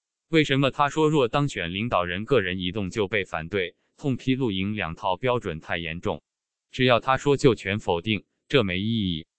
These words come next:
外界质疑，若日后台湾地区领导人真到高雄，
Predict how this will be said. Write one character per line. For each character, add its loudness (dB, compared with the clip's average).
外 2
界 4
质 0
疑， 0
若 4
日 2
后 2
台 -4
湾 0
地 -4
区 -4
领 -4
导 0
人 -6
真 -4
到 -2
高 -2
雄， -6